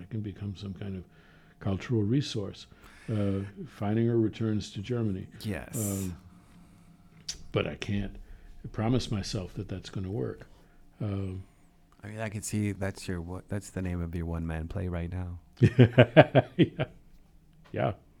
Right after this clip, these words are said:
Speaker 1: I'm back.
Speaker 2: I mean, once the dust settles
Speaker 1: Mm-hmm.
Speaker 2: and everything is sort of in place.
Speaker 1: And I can begin to communicate in the language of the country in which I live. Uh,
Speaker 2: Are you going to keep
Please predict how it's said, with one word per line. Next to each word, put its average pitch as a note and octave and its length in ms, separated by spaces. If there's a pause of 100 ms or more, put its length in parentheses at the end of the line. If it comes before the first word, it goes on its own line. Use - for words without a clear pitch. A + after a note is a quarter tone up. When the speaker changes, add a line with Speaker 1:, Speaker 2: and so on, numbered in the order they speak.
Speaker 1:
I'm F#2+ 180
back. G3+ 580 (1800)
Speaker 2:
I B2+ 60
mean, B2 220
once B2+ 340
the - 200
dust A2 280
settles F#2 640 (200)
Speaker 1:
Mm-hmm. G#2+ 440
Speaker 2:
and F#2+ 80
everything F2+ 440
is E2 420 (100)
sort F2+ 280
of D#2+ 120
in D#2 140
place. D#2 720 (140)
Speaker 1:
And F2 100
I E2 80
can G2 160
begin F#2 380
to G2+ 80
communicate G2 760
in F2+ 100
the F2+ 80
language F#2+ 440
of F2 100
the F#2 60
country F#2 380
in F#2+ 100
which F2+ 220
I G2 100
live. G2 420 (400)
Uh, G2 240 (220)
Speaker 2:
Are F#2 100
you F#2 160
going F2+ 220
to F#2 120
keep F#2+ 300